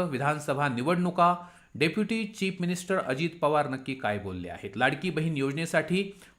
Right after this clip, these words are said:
पंधराशे रुपयांप्रमाणे वर्षाला पंचेचाळीस हजार कोटींचा खर्च होणार आहे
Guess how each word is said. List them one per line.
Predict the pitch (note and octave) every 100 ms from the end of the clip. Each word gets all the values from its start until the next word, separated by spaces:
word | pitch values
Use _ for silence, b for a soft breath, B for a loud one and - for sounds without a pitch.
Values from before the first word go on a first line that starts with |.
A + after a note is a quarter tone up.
| -
पंधराशे | D#3 D#3 A3 B3+ C4
रुपयांप्रमाणे | A3+ G#3+ G#3 G3+ F#3 F3+ F#3+
वर्षाला | D3+ D3 F3+ E3+
पंचेचाळीस | F3 C#3 C3+ D3+ D#3+ D#3+
हजार | C3 C#3
कोटींचा | C3 B2 B2+ B2+ C3
खर्च | - A2+ A2+
होणार | G2 A2 A#2+
आहे | A2+ G#2+